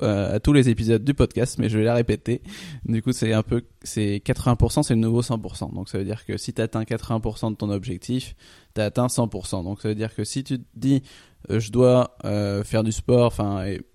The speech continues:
faire attention à ma santé cinq jours sur sept », que ça soit cinq jours ou quatre jours sur sept, finalement, bah, c'est, c'est très bien, t'as atteint ton, ton cent pour cent. Et puis finalement, en fait,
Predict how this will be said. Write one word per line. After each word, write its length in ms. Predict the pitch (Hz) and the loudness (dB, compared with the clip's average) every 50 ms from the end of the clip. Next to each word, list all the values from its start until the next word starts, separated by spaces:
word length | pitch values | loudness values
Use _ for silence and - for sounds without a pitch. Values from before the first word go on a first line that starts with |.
| _ _ - | _ _ -8
faire 160 | - - 120 | -2 0 0
attention 260 | 117 110 117 117 - 123 | 2 2 0 2 2 2
à 40 | |
ma 100 | 120 113 | 2 2
santé 300 | 120 - 120 117 - 127 | 2 0 -2 0 -2 -2
cinq 200 | 120 - 131 127 | -2 0 0 -2
jours 160 | 117 117 107 - | 0 -2 -4 -4
sur 200 | - 101 95 - | -6 -6 -4 -2
sept », 260 | - 151 156 - - _ - - - - _ _ - - | -2 -2 -2 -2 -6 _ -20 -20 -20 -20 _ _ -10 -6
que 100 | 117 110 | -4 -2
ça 120 | - 117 | 0 0
soit 340 | - - 123 123 113 - - _ _ _ _ - | 0 2 2 2 2 0 -2 _ _ _ _ -14
cinq 380 | - - 135 127 123 117 120 | -6 -2 0 0 0 0 -2
jours 300 | 117 110 127 131 127 - | -2 0 2 2 2 2
ou 120 | - 101 98 | 0 -4 -4
quatre 280 | - - 120 110 107 | -2 -2 -2 -2 -2
jours 240 | 110 120 123 113 - | -2 -2 -2 -2 -2
sur 220 | - - 101 - | -4 -6 -8 -6
sept, 340 | - - 135 147 - _ - - | -4 -4 -2 -2 -4 _ -12 -8
finalement, 540 | - 110 101 101 104 104 120 135 143 139 - - | -4 -4 -2 -2 0 0 0 0 0 0 -4 -6
bah, 380 | - 104 98 87 90 90 87 90 | -6 -4 -4 -2 -2 -4 -4 -6
c'est, 300 | 107 - 104 95 92 95 | -6 -6 -6 -6 -6 -6
c'est 140 | - - 95 | -6 -8 -6
très 160 | - - 123 | -4 -2 0
bien, 160 | 127 131 123 | 0 0 0
t'as 120 | - 104 98 | -2 -2 -4
atteint 220 | 101 - 131 127 | -2 -2 -4 -4
ton, 320 | 127 117 101 98 95 95 | -2 -4 -4 -4 -4 -4
ton 140 | 95 - 107 107 | -6 -6 -6 -4
cent 140 | - 113 | -4 -4
pour 180 | 107 - 104 - | -4 -4 -6 -4
cent. 180 | - - - - _ - - - - - - - - _ | -4 -4 -6 -6 _ -20 -20 -20 -20 -20 -20 -20 -14 _
Et 80 | - - | -6 -2
puis 140 | - 104 113 | -2 -2 0
finalement, 480 | - - 113 113 113 120 131 139 127 113 | 0 2 4 4 4 4 4 4 4 2
en 40 | 110 | 2
fait, 340 | 110 123 127 127 - - | 2 2 0 0 -2 -8